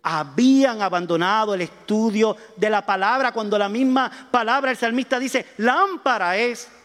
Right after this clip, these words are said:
a mis pies tu palabra, lumbrera a mi camino". ¿Cómo los oyentes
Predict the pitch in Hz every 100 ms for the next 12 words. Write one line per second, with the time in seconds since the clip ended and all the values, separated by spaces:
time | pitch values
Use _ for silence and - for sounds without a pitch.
0 | _ _ 185 196 196 - - 214 247 247
1 | - 233 190 220 175 151 196 226 214 165
2 | - - - 247 285 269 233 220 247 349
3 | 381 311 220 202 208 208 208 202 277 247
4 | - 226 381 403 262 185 165 147 _ _
5 | _ _ _ _ _ _ - 208 214 226
6 | 214 220 320 311 208 180 165